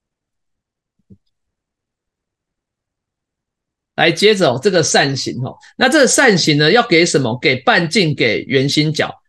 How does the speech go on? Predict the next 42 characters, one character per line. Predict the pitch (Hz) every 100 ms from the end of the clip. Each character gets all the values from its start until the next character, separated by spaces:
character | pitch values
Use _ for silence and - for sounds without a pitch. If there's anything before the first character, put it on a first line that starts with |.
| _ -
哦， | -
那 | 226
你 | 233 233
有 | 247
半 | 151 233 208
径、 | 226 175
圆 | 156
心 | 180 170
角， | 131
就 | 127
可 | 185
以 | 151
求 | - 135
它 | 151
的 | 151
扇 | 131 226 208 180
形 | 147 143
的 | 135
弧 | 127 131 170
长。 | - 107
哎， | 117
弧 | 123 139
长 | 143 120
是 | 139
指 | 135 92
这 | 131 98
里。 | 76 71 - - - -
题 | 170 208
目 | 269
如 | 233
果 | 196
问 | 220 190
周 | 170 175
长， | 180 139 101 - -
来 | 123 127
帮 | 143 151
我 | 123 - _ _ _
加 | - 135
上 | 135 117 98
两 | 131 113 123
个 | 92
啊， | 82 120